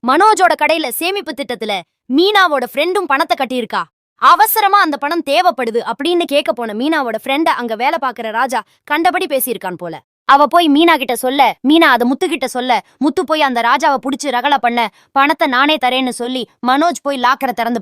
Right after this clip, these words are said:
பார்த்தா அங்க பணத்தை காணோம். அதெப்படிங்க பணம் அங்க இருக்கும்? அதத்தான் ரோகிணி ஆட்டைய போட்டுட்டாளே, பணத்தை காணோம்னதும் மனோஜ்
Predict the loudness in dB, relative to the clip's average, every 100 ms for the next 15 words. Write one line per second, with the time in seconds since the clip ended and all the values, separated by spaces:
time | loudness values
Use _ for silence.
0 | -4 0 0 0 -2 _ -2 0 0 0
1 | 0 -2 -2 -8 _ _ 2 4 4 4
2 | 4 4 4 4 4 4 4 2 2 0
3 | 0 -4 _ 0 2 2 4 4 4 4
4 | 2 2 2 2 0 0 0 2 2 2
5 | 0 -2 -6 _ 0 2 2 0 2 2
6 | 2 0 0 -2 0 2 4 2 0